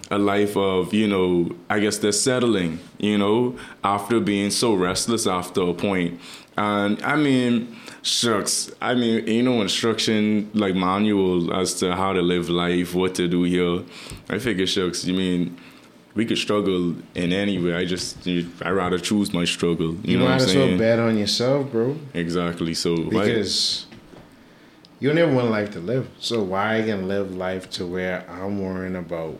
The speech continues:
Speaker 2: what other people say, or I take it your fear? That's your fear. You, I ain't, I ain't got nothing to do with me, bro.
Speaker 1: Real talk, real
Speaker 2: So,
Speaker 1: talk.
Speaker 2: I taking your fear, and you, what you projecting onto me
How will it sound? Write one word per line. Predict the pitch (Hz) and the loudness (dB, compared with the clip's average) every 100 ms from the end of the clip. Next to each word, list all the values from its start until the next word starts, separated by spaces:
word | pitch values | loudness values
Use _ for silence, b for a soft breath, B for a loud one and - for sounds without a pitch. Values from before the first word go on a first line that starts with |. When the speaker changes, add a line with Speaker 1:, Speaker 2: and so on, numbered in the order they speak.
| - | -14
Speaker 2:
what | 80 92 - | -8 -8 -6
other | 90 90 | -6 -6
people | 95 98 95 | -8 -8 -6
say, | - 95 92 92 | -6 -4 -4 -4
or | - 90 87 80 | -6 -4 -4 -6
I | - 110 | -4 -4
take | 117 139 131 | -2 0 0
it | 123 120 90 | 0 -2 -2
your | 107 135 | 0 0
fear? | - 117 85 - | 0 -2 -2 0
That's | 135 127 | 0 2
your | 113 156 330 | 2 2 2
fear. | - 170 | 2 2
You, | 120 143 | 2 2
I | 160 175 | 2 2
ain't, | 190 185 | 2 4
I | 175 | 2
ain't | 185 | 2
got | 185 | 2
nothing | 160 185 339 | 0 0 0
to | |
do | 220 117 | 0 0
with | 107 | 0
me, | 90 80 - | -4 -8 -10
bro. | - | -6
Speaker 1:
Real | 82 85 85 | -2 -2 0
talk, | 95 98 98 98 - | 0 0 0 -2 -6
real | 78 80 | -4 -2
Speaker 2:
So, | - 135 117 85 | 2 2 2 0
Speaker 1:
talk. | - B B - | -4 B B -4
Speaker 2:
I | 123 | -2
taking | 143 175 165 156 | 2 2 2 2
your | 113 131 165 | 2 4 2
fear, | 165 139 113 104 127 - - - - - - - - | 2 0 2 -2 -4 -14 -20 -20 -20 -20 -20 -18 -6
and | 107 | 0
you, | 117 | 2
what | 113 | 2
you | 123 | 0
projecting | 127 120 107 107 117 110 | 0 0 0 0 0 0
onto | 104 95 | 0 -2
me | 82 117 107 85 | -2 -2 -2 -6